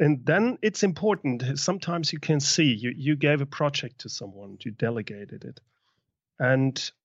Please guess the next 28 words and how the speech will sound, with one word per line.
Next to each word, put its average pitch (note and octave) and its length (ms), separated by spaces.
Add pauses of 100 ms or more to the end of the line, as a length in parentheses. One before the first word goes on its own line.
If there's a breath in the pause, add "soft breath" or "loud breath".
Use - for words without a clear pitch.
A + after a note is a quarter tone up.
you B2+ 220
know C#3+ 340
the C3 300
milestone D3 1000
is - 380 (100)
in A#2+ 200
one A2+ 280
week. - 440 (460)
And A2+ 160
after A#2+ 240
three D3 300
days, C3 560 (440)
you A#2+ 120
watch B2+ 360
how A#2 120
the, - 160 (680)
how A#2+ 180
this A2+ 240
guy A2 240
is A2 120
doing, B2+ 320
and G#2+ 100
so, A2+ 180 (800)
"He's - 140
doing B2+ 200
it - 140
totally - 420
wrong. - 280